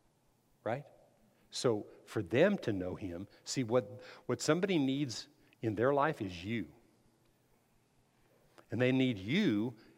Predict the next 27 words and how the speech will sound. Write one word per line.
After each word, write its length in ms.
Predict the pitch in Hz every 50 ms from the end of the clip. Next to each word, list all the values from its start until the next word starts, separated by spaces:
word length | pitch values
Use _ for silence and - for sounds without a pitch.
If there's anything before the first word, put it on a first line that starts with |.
| _ _ _ _ _ _ _ _ _ _
to 100 | - -
love 240 | - 117 120 113 98
God, 500 | - 135 165 160 95 80 82 98 123 123 - - - - - - - - - - - - - - _ _
and 160 | - 123 113
you're 280 | 101 95 98 120 165 202
developing 560 | 180 160 117 113 135 135 131 131 - 120 104
a 40 | 104
lifestyle 760 | 107 127 170 202 190 - - - 107 87 87 92 98 - - -
of 160 | - 101 -
keeping 380 | - - 156 147 - 131 117
his 200 | - - 139 117
commandments 480 | - - 113 110 123 147 170 151 - -
and 140 | 113 98 92
doing 300 | 92 110 123 135 135 -
things 280 | - 123 113 107 104
his 200 | - - 120 101 92
way. 300 | 101 143 - - - - - - - - - _ _ _ - - - - - - - _ _
That's 240 | - 135 147 156 -
what 120 | 202 190 -
those 160 | - 220 -
people 280 | - 160 156 - 135
out 160 | 120 113 113 -
there 140 | 143 139
need. 280 | 117 113 127 131 110 - - - - - _ _ _ _ _ _ _ _ _ _ _ _ _ _ _ _ _ _ _ _ _ _ _ _ _ _ _ _ _ _ _ -
That's 240 | _ 131 131 127 - -
eternal 300 | - - 139 135 117 107
life, 440 | 107 113 107 90 - - - -